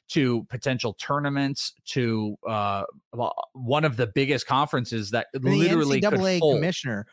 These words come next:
Speaker 2: was talking about how maybe we just need to re-, uh,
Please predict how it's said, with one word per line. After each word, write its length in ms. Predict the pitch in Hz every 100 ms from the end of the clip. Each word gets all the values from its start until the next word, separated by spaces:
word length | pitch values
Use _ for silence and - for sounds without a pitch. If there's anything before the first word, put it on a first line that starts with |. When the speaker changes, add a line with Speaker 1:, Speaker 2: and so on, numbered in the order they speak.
| _ -
Speaker 2:
was 140 | 143
talking 320 | 165 160 160
about 280 | 143 139 131
how 340 | 135 147 139 - _ -
maybe 260 | 143 170
we 100 | 151
just 220 | 143 147 156
need 140 | 143
to 80 | 123
re-, 320 | 123 143 -
uh, 300 | 123 123 120